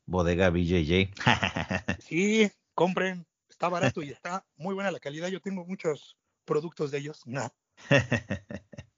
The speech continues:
Speaker 1: Sí, no, pues por eso es que también el jiu-jitsu más bien era mucho nogi antes, por, hasta por ese detalle, pues, de los gis, no cual-, no lo conseguías tan fácil.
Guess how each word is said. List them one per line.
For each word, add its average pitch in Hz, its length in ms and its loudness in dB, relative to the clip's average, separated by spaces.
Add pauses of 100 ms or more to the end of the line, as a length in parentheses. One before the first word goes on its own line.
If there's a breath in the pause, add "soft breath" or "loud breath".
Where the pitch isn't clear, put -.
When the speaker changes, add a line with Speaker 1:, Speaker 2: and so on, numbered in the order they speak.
(760 loud breath)
Speaker 1:
Sí, 143 340 8
no, 170 180 8
pues 143 140 6
por 131 180 6
eso 139 160 4
es 127 80 -4
que 135 80 4
también 131 300 4
el 156 120 6
jiu-jitsu 131 340 4
más 143 220 6
bien 143 160 2
era 143 260 6
mucho 127 380 2
nogi 113 420 4
antes, - 640 0
por, 92 340 -2 (120)
hasta 90 560 -2
por 87 220 -2
ese 107 200 0
detalle, 101 460 4
pues, 92 240 -4
de 85 100 -2
los 82 160 -2
gis, 95 240 -2
no 90 140 -2
cual-, 95 180 -4
no 101 120 2
lo 101 120 2
conseguías 90 380 0
tan 82 160 -2
fácil. 92 320 2